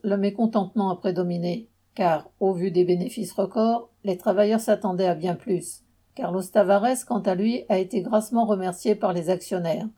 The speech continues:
Son salaire est passé de dix-neuf à vingt-quatre millions d'euros l'année, soit soixante-six mille euros par jour, samedi et dimanche compris.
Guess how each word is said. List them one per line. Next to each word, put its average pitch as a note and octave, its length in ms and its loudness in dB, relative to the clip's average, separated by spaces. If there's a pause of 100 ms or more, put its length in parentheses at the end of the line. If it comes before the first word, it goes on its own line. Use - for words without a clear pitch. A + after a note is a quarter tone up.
(140)
Son G#3 100 0
salaire A3+ 400 2
est G#3+ 100 2
passé G#3+ 360 2
de F3+ 160 2
dix-neuf F#3+ 500 -2 (140)
à G#3 160 -2
vingt-quatre A3 480 2
millions F#3+ 260 0
d'euros F3 300 0
l'année, F3+ 500 0 (100)
soit G#3 160 6
soixante-six A3 640 0
mille A3 200 6
euros G3 240 2
par F3+ 240 0
jour, F#3+ 280 0
samedi A3 340 -2
et F#3+ 100 0
dimanche F3+ 340 -4
compris. F3+ 540 -6